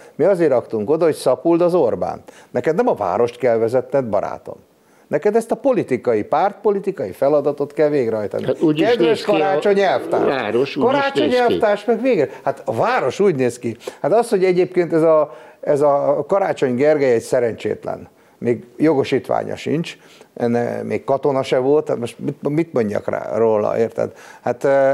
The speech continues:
Speaker 1: ez az ember egy szerencsé-, ez egy más történet. De hogy ebben az elmúlt négy és fél évben, mondjuk amikor százötven éves évfordulóját ünnepli Budapest,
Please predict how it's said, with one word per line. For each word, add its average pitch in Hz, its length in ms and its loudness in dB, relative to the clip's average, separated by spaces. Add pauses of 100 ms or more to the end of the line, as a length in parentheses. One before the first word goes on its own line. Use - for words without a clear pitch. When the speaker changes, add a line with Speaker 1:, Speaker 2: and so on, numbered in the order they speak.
Speaker 1:
ez 180 140 0
az 156 100 0
ember 170 240 2
egy 151 100 2
szerencsé-, 151 380 0
ez 185 120 -4
egy 269 100 -2
más 277 320 0
történet. 113 600 0 (480)
De 131 140 0
hogy 131 340 0 (200)
ebben 214 340 0
az 131 120 -2
elmúlt 156 400 0
négy 143 260 0
és 120 220 0
fél 123 240 2
évben, 95 480 -2 (480)
mondjuk 143 280 0
amikor 143 380 0
százötven 156 640 0
éves 123 560 0 (280)
évfordulóját 127 920 2
ünnepli 135 760 0 (580)
Budapest, 120 800 -2